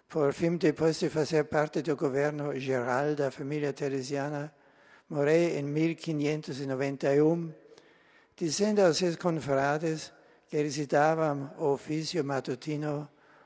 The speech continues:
"Hoje vou cantar o ofício no céu." Suas principais obras,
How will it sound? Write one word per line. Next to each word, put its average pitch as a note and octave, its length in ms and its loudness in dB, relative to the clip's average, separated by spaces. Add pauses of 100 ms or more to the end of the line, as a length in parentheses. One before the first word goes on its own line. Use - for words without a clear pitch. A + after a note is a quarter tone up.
(100)
"Hoje D#3 580 4
vou D3 240 4
cantar C#3 640 0
o C#3+ 140 4
ofício C3+ 580 -4
no B2+ 180 -2
céu." G#2+ 540 -6 (1040)
Suas C3+ 240 -4
principais E3 600 0
obras, E3+ 600 2